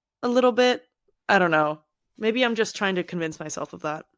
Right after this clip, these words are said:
Number seven is actually, I have taken this screenshot, like, years ago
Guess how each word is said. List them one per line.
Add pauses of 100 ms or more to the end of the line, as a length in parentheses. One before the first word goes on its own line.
(2000)
Number
seven
is
actually, (400)
I
have
taken
this
screenshot,
like,
years
ago